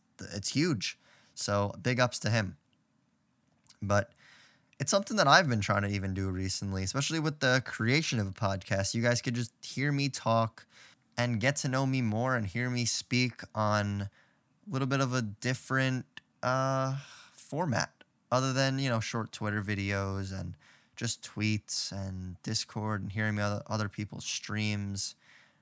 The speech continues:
I think this is good. You know, I definitely want you guys to D M me with questions or things you'd want me to talk about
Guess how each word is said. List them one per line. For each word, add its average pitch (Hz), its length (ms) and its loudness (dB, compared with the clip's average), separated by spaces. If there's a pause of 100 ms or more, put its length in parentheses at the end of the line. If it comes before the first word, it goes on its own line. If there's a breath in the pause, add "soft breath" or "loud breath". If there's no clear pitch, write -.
(200 soft breath)
I - 40 -16
think 156 160 2
this 156 140 0
is 139 140 -2
good. 127 320 0 (1080)
You 147 60 -4
know, 151 120 0
I 131 100 4
definitely 147 560 2
want 120 320 0
you 110 100 0
guys 98 460 2
to 98 320 -4 (400 soft breath)
D 120 220 2
M 135 180 6
me 110 100 2
with 104 220 -2
questions 98 800 -2
or 95 120 -4
things 139 380 0
you'd 117 120 0
want 123 180 2
me 113 60 2
to 107 100 2
talk 98 320 0
about 92 480 2